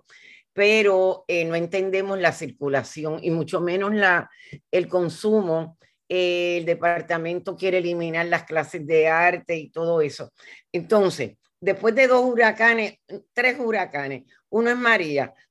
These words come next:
otro es Fiona y otro es la Junta de Control Fiscal. Son tres terribles huracanes y el más terrible es la Junta, porque ha empobrecido este país terriblemente.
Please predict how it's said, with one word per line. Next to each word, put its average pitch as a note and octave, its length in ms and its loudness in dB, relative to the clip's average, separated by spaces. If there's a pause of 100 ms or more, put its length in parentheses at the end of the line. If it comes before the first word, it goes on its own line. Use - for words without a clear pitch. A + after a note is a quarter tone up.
otro A3+ 260 2
es A#3+ 80 2
Fiona B3 420 0
y F3+ 80 0
otro E3+ 160 -2
es F3+ 60 -2
la F3+ 140 2
Junta E3+ 300 -6
de D#3 140 -4
Control C#3+ 360 -8
Fiscal. A2+ 460 -8 (460)
Son G#3+ 340 -6
tres A#3+ 360 4
terribles F#3+ 560 0
huracanes G3+ 720 0
y F3+ 100 -6
el D#3+ 100 -6
más E3+ 240 -2
terrible F3+ 540 -2
es C#3+ 80 -4
la C#3 180 -2
Junta, A2+ 500 -8 (460)
porque F#3+ 300 2
ha G3 60 6
empobrecido G#3 1000 0
este D#3+ 240 -4
país D#3 400 0
terriblemente. C#3+ 880 -6